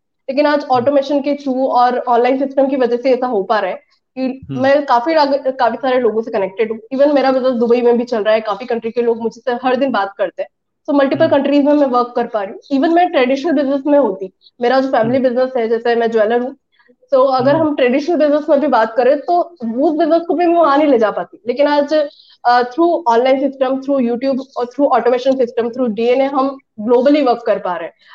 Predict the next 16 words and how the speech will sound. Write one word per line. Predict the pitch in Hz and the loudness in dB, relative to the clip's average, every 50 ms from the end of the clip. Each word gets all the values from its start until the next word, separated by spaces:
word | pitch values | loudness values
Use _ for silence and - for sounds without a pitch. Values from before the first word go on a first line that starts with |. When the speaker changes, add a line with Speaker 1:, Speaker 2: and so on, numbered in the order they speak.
| - _ | -10 _
Speaker 1:
आज | - 233 233 | -2 0 2
हम | 269 | 2
Speaker 2:
हम्म। | 269 262 | 2 4
Speaker 1:
बात | 247 233 240 240 240 - | 4 4 2 0 0 0
कर | 277 254 262 | 0 2 2
रहे | 262 262 | 2 2
हैं, | 254 | 2
इतने | 262 254 269 277 | 0 2 0 0
कॉन्फिडेंस | 262 254 233 226 247 247 269 262 269 277 | 2 2 0 2 2 2 2 2 2 0
में | 285 233 | 0 2
बात | 226 226 214 220 - | 2 0 -2 0 -4
कर | 233 220 | -4 -2
पा | - 240 214 | 0 0 0
रही | 202 220 254 | 0 -2 -2
हूँ। | 269 | -2
लेकिन | 269 269 269 294 294 294 | -2 0 0 -2 -2 -2